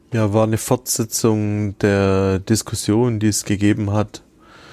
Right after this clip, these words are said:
äh, von dem klassischen Vortrag von Roland, äh, den Jochen entsprechend auch kommentiert hatte.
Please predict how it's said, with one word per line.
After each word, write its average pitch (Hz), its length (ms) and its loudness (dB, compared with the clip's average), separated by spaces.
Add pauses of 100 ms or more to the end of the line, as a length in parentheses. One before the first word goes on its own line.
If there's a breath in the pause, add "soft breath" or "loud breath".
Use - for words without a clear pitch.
(440 loud breath)
äh, 92 440 0
von 98 360 -2
dem 95 420 0
klassischen 104 560 0
Vortrag 95 760 -2 (1080 loud breath)
von 95 560 -4
Roland, 131 880 2 (560 loud breath)
äh, 104 400 0
den 104 260 0
Jochen 107 500 -2 (500 loud breath)
entsprechend - 500 -2
auch 104 220 0
kommentiert 104 640 -2
hatte. - 320 -4